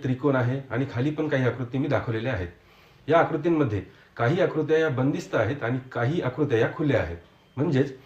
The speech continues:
फक्त बंदिस्त आकृतीलाच परिमिती असते. जसे की समोर, अ, वर आपण बघतो ही, ही जी आकृती आहे या आकृतीला परिमिती आहे, बरोबर? त्यानंतर ही आकृती, या आकृतीला सुद्धा परिमिती आहे, परंतु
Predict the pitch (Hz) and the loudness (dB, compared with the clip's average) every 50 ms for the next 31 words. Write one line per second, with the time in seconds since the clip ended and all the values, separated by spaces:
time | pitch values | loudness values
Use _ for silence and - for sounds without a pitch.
0 | - - - - _ _ _ - _ - - - 170 - - - 139 139 143 147 | -20 -20 -20 -20 _ _ _ -20 _ -6 -4 -4 -4 -2 -2 0 2 4 4 2
1 | 156 170 170 - - 180 135 127 - 156 143 - 151 143 143 143 - - - 131 | 2 0 -4 -2 0 0 0 0 0 -4 -4 -2 -2 0 0 -2 -2 -4 -2 0
2 | 131 131 131 127 151 147 113 - - - 95 87 85 - - - - _ _ - | 2 2 2 2 0 0 0 -2 -2 -6 -12 -14 -14 -18 -20 -20 -20 _ _ -8
3 | 123 123 - 147 147 170 156 160 143 - 113 110 - 139 131 143 147 143 139 139 | -8 -8 -8 -8 -8 -6 -4 -4 -4 -6 -6 -4 -2 0 2 4 2 2 2 0
4 | 127 117 117 117 123 151 151 147 143 - 147 139 135 127 - - 131 110 95 131 | 0 0 2 4 6 6 6 6 6 4 4 4 4 4 2 0 -4 -2 0 0
5 | 131 131 113 104 127 147 139 143 147 135 123 - 139 131 127 135 117 98 92 90 | 0 0 0 0 0 0 2 2 2 0 0 0 -2 -2 0 0 -2 -2 -4 -6
6 | - - - - - _ - 127 135 135 135 - 151 143 - 147 147 139 139 - | -10 -16 -20 -20 -20 _ 0 4 4 4 4 2 0 -2 0 0 2 2 0 0
7 | - - 135 131 127 127 127 - 147 117 98 76 80 82 - - _ _ _ - | -2 0 2 2 2 2 0 0 -2 -2 -2 -4 -6 -10 -14 -16 _ _ _ -14
8 | 101 117 151 151 110 98 - - - - 127 131 139 143 131 143 135 127 110 143 | -10 -8 -8 -6 -6 -8 -10 -14 -12 -6 -2 0 0 0 0 0 -2 0 2 2
9 | 147 139 - - 135 139 143 135 131 127 127 - 147 143 143 147 147 147 143 127 | 2 2 2 0 -2 -4 -2 0 0 0 -2 -4 -6 -6 -6 -6 -6 -6 -8 -8
10 | 151 160 - 127 117 107 104 98 - 87 85 - - _ _ _ _ - 156 160 | -10 -6 -4 -4 -4 -4 -6 -8 -8 -12 -14 -14 -18 _ _ _ _ -2 -2 0
11 | 139 - 92 | 0 -4 -6